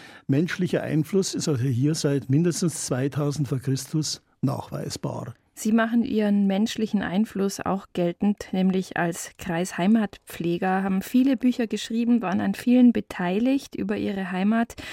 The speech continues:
Speaker 2: Was liegt denn Ihnen als Kreisheimatpfleger besonders am Herzen in Ihrer Arbeit?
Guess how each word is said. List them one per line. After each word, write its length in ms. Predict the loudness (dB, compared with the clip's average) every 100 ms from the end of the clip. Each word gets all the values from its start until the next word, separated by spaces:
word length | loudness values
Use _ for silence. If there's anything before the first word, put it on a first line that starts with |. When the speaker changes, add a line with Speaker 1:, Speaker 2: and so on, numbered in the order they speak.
| -14 -16 -20 -18 -2
Speaker 2:
Was 200 | 0 0
liegt 220 | 0 2
denn 120 | 2
Ihnen 340 | 6 6 6
als 320 | 2 -4 -6 -8
Kreisheimatpfleger 1300 | -4 -2 -4 -2 0 0 -4 -4 0 2 2 0 0
besonders 600 | -2 2 4 4 2 -4
am 160 | -6
Herzen 500 | -6 -8 -8 -10 -8
in 120 | -6 -8
Ihrer 240 | -8 -10
Arbeit? 440 | -10 -12 -14 -16